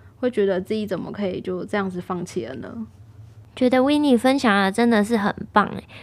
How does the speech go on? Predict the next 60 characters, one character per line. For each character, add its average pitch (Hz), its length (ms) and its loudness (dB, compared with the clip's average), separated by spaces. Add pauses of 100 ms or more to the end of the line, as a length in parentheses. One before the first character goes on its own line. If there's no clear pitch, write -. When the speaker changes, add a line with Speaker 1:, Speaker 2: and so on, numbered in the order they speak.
(120)
Speaker 2:
那 320 240 4
请 202 440 0
再 254 120 6
和 285 160 2
我 247 60 4
们 185 320 -2
就 208 120 0
是 226 240 2
分 262 220 2
享 208 180 2
一 196 80 2
些， 220 220 2
就 226 80 2
是 240 160 0
你 214 180 0
在 220 280 2
工 240 200 2
作 262 160 2
中 233 220 4
遇 247 140 2
到 220 180 4
的 180 80 -6
一 190 100 2
些 214 200 0
小 - 260 -8
故 196 220 -2
事。 - 280 -6 (500)
Speaker 1:
曾 226 180 -4
经 285 160 0
照 294 180 4
顾 269 320 0
过 247 280 0
一 208 100 -2
位 220 260 0
早 190 280 -4
产 185 260 -4
儿， 165 300 -8 (260)
出 247 240 -4
生 226 300 0
体 196 180 -2
重 196 460 -4
三 214 260 -2
百 170 240 -6
到 196 180 -2
四 196 220 -6
百 - 220 -10
公 156 200 -10
克， 190 300 -6 (500)
他 226 60 -10
妈 247 140 0
妈 240 200 2
是 240 380 -4 (300)
高 220 260 2
龄， 185 360 -4
做 233 140 -2
过 226 160 0
多 202 200 -2
次 208 240 -8
试 190 300 -6
管， 165 300 -8